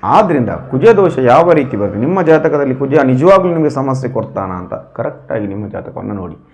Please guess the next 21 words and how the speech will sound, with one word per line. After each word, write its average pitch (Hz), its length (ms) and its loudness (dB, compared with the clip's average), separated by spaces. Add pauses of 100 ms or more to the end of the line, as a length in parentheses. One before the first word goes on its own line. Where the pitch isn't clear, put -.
(260)
ಕೆಲವೊಂದು 226 320 2
ಸಲ 190 120 0
ನೋಡಿ, 107 180 -2
ಡಿಗ್ರಿ 160 340 -2
ವೈಸ್ 170 260 2
ನಾವು 131 200 0
ಗ್ರಹಗಳನ್ನು 117 480 0
ನೋಡ್ತೇವೆ. 98 600 -8 (440)
ಅಷ್ಟಮದಲ್ಲಿ 208 680 2
ಕೂತ 170 240 -2
ಕುಜ 131 240 -2
ಅಥವಾ 170 540 0
ನಾಲ್ಕನೇ 185 380 2
ಮನೆಯಲ್ಲಿ 185 320 2
ಕೂತ 139 220 -4
ಕುಜ, 107 160 -4
ಚತುರ್ಥದಲ್ಲಿ 180 640 0
ಕೂತ 147 240 -6
ಕುಚ-, 135 920 -6
ಕುಜ 143 160 0
ಕೂತಿದ್ರೆ, 101 800 -2